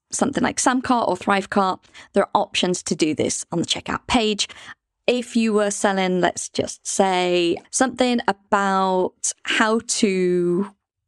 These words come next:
write emails to your email list. So, you know, this, it could be a product that's all about how to send six months of emails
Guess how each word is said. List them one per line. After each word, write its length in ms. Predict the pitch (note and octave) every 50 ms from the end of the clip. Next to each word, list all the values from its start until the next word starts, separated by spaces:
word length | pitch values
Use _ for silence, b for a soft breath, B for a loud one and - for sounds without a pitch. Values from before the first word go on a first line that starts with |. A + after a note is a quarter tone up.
| _ -
write 560 | - F#3 G3 - F#3+ F3+ F3 F3 - - - -
emails 400 | G#4 F4+ C4 F3 C#3+ - - - _ _ _ _ _ -
to 120 | - G3+
your 60 | G3 -
email 300 | - F3+ E3 - - -
list. 280 | - - - - -
So, 360 | - - G#3 F3 E3+ E3+ D#3+ - -
you 100 | - F#3
know, 220 | E3+ D3+ C#3 B2+ - - - _ -
this, 260 | F#3+ - - - - _ _ _ _ _ _ -
it 160 | - F#3+ -
could 140 | - G3 E3+
be 80 | E3+
a 60 | D#3+
product 360 | - - - E3+ D3+ - - -
that's 160 | E3+ - - -
all 180 | F#3+ F#3 F3
about 320 | F3 F3+ E3+ D3+ C#3 - - -
how 180 | - A#3+ A#3
to 380 | A#3 - - A#3 G3+ F#3 F3+ -
send 280 | - - - F3+ F3+ -
six 220 | - G3 - -
months 220 | F#3+ E3 - -
of 60 | E3+ -
emails 360 | - - A2+ A2+ - -